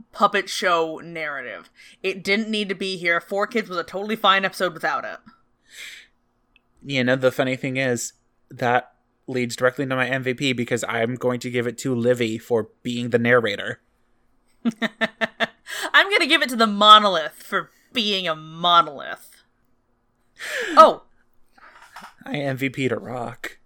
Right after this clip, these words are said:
Speaker 1: <laughs> Oh, uh, okay, so my, okay, so, um, if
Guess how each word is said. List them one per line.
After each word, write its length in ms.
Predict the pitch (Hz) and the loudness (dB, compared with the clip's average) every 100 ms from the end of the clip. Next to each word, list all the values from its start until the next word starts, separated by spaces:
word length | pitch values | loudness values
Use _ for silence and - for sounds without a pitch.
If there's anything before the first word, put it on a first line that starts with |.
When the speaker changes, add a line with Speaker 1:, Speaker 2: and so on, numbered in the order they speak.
| _ _ - _ - | _ _ -20 _ -8
Speaker 1:
<laughs> 80 | - 214 - 208 214 214 - 214 - - - - - | -6 -2 -2 -2 -4 -6 -6 -8 -10 -14 -14 -2 6
Oh, 220 | 247 - | 6 6
uh, 160 | 214 220 | 6 6
okay, 220 | 220 - | 6 -4
so 280 | - 208 208 | 2 2 2
my, 580 | 202 208 214 233 233 214 _ _ _ _ _ - _ _ - _ 214 | 6 8 8 6 2 -4 _ _ _ _ _ -20 _ _ -20 _ -2
okay, 140 | 175 | 0
so, 240 | 190 190 - | 2 2 8
um, 460 | 190 185 180 180 _ _ | 10 10 4 -8 _ _
if 360 | 208 302 - | -2 -2 -2